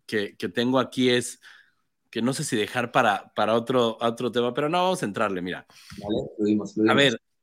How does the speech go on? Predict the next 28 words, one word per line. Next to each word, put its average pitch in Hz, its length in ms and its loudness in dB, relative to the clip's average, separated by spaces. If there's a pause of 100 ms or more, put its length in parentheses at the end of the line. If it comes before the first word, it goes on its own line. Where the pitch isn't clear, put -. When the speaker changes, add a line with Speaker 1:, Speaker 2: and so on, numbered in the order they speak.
(120)
Speaker 1:
el, 131 260 2
el 131 160 -2
tema 196 240 2
del, 127 340 4
de, 117 240 -2
ya 139 100 2
hablamos 185 320 2
un 165 100 -4
poquito 147 400 -4
del 101 180 0
miedo, 101 580 -4
¿no? 101 220 -6
Hablamos 117 340 -2
un 117 100 -4
poquito 110 300 -6
de 104 60 0
los 92 200 -6
miedos 107 380 -4
que 107 100 -4
hay 98 80 -4
que 104 100 -10
romper, 90 280 -8
los 95 140 -8
paradigmas 95 360 -6
que - 80 -12
hay 90 60 -10
que 98 100 -12
romper. 85 380 -8